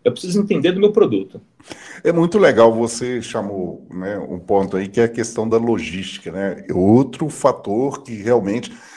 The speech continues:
Speaker 2: eu, o que eu tô fazendo aqui, tá, Fábio, e, e me permita isso, é, são muitas crenças limitantes, são limitações de pensamentos
Speaker 1: E
Speaker 2: com
Speaker 1: você me
Speaker 2: relação ao
Speaker 1: corrija se eu sair um pouco do teu script, a minha ideia é
Speaker 2: Não,
Speaker 1: saber
Speaker 2: mas é
Speaker 1: limitação.
Speaker 2: isso mesmo.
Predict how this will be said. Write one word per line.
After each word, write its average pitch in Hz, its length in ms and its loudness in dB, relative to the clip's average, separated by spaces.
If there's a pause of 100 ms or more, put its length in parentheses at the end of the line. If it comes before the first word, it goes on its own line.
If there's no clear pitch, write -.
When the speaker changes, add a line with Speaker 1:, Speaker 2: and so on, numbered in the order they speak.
(160)
Speaker 2:
eu, - 180 -2
o 156 60 -8
que 240 120 -2
eu 262 80 0
tô 240 140 6
fazendo 123 420 4
aqui, 147 300 -6
tá, 135 240 6
Fábio, 98 500 0
e, 90 240 -10
e 95 120 -10
me 104 140 0
permita 101 540 0
isso, 139 340 0 (480)
é, 120 220 6
são 175 200 4
muitas 208 400 4
crenças 180 420 -2
limitantes, 143 640 0
são 110 220 -2
limitações 180 840 2
de - 60 -8
pensamentos 156 720 2
Speaker 1:
E 147 60 2
Speaker 2:
com 165 80 8
Speaker 1:
você 160 140 4
me 262 80 4
Speaker 2:
relação 269 180 6
ao 196 60 6
Speaker 1:
corrija 226 340 6
se 233 160 0
eu 233 240 6
sair 202 340 -4
um 185 100 -6
pouco - 220 -6
do 208 140 -8
teu 214 120 -2
script, 156 460 -4
a 143 40 -2
minha 156 160 -6
ideia 185 200 4
é 190 60 10
Speaker 2:
Não, 226 260 10
Speaker 1:
saber 180 120 6
Speaker 2:
mas 170 240 2
é 208 40 6
Speaker 1:
limitação. 226 120 2
Speaker 2:
isso 208 180 0
mesmo. 202 380 4